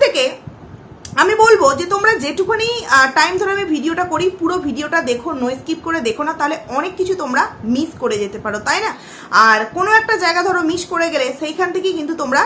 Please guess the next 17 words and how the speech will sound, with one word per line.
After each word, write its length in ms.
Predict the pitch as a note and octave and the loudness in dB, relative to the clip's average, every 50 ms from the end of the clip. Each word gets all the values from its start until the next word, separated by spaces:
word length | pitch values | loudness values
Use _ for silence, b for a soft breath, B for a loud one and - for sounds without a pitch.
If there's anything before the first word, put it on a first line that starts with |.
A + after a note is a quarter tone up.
| - - - A#3+ B3 | 0 -6 -8 -4 -2
নেগেটিভ 320 | C4 C#4 E4+ F4+ - G4+ - - | -2 0 0 0 0 0 0 2
কমেন্ট 240 | D#4 C4 C4 C4 B3 - | 0 0 0 -2 -4 -4
করে 140 | A#3 G3+ F#3+ G#3 | -4 -4 -4 -4
ফেলো। 140 | A#3 A3+ A3 A3 | -6 -6 -6 -6
তো 40 | B3+ C4 - | -8 -8 -6
সেই 120 | D#4 C#4+ C#4 F4 | -6 -6 -2 0
কারণেই 280 | E4+ F4 F4+ G4+ G#4+ F#4+ E4 | 0 0 0 0 -4 0 0
বলবো 180 | C4+ C4+ D4 F#4+ - - | 0 0 0 -4 -4 -6
পুরো 180 | - C4 C4+ D#4+ E4 A#3+ A#3+ | -8 -4 -4 -4 -2 -2 -6
ভিডিওটা 400 | A#3+ F#3+ A3 A#3+ A#3+ A#3 C#4 F4+ A#4 - - - - G#3 G3 A#3+ | -8 -6 -4 -4 -2 0 0 -2 -2 -4 -8 -14 -12 -4 0 0
দেখো। 280 | G#3+ G#3 - - - - - - B B B B B B B B B B B B B - D#4+ G4 | 0 0 -2 -8 -12 -14 -14 -18 B B B B B B B B B B B B B 0 2 4
অনেক 180 | G#4+ A#4 C5 - - G#4 | 4 4 2 0 0 0
অনেক 160 | G#4 A4 B4 B4 - F4+ | 0 0 -2 -2 2 2
কনটেন্ট 380 | F4+ F#4 F4+ F4+ G#4 G#4+ B4 - - - | 2 2 2 2 -2 -2 -2 -4 -2 2
চারিদিকে 380 | F4 C#4+ D4 C#4 E4 E4+ F#4 F4+ B3 | 2 2 4 2 0 -2 -2 -2 0
ঘোরাফেরা 380 | D4+ C4 C#4 D4 - E4 D#4+ E4+ E4+ D4 | 2 2 2 2 0 0 0 0 0 0
করছে 260 | C#4 C4 C4 - E4 | -2 -2 -2 -4 -10